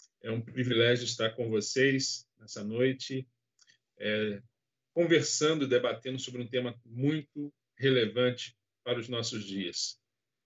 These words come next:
Sou pastor pentecostal, meu nome é William Corsino, sou professor, sou formado em teologia,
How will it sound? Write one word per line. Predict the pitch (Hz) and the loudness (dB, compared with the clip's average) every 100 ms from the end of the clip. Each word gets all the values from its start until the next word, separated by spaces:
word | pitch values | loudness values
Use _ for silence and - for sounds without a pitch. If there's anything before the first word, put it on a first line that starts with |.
| _ _ | _ _
Sou | - - - 127 123 113 | -18 -2 6 8 6 2
pastor | 113 - - 139 | -4 -4 -2 -2
pentecostal, | 127 117 117 - - 120 123 127 123 | -2 -8 -6 -2 -2 2 2 2 0
meu | 113 | -8
nome | 117 117 | -6 -4
é | |
William | 110 110 110 - | -2 -2 -4 -8
Corsino, | - - 143 139 139 131 _ _ _ - - _ _ _ - | -2 0 4 4 4 -2 _ _ _ -20 -20 _ _ _ -10
sou | - - | -8 -2
professor, | 139 - 113 - 147 147 147 | -2 -2 -2 0 6 8 8
sou | - 127 | 4 -2
formado | - 101 113 117 127 123 123 113 _ _ _ _ | -2 -4 -2 0 0 -2 -6 -8 _ _ _ _
em | 117 117 120 117 | -10 -8 -6 -4
teologia, | 123 113 104 - 143 147 143 139 | 0 2 2 0 6 6 6 0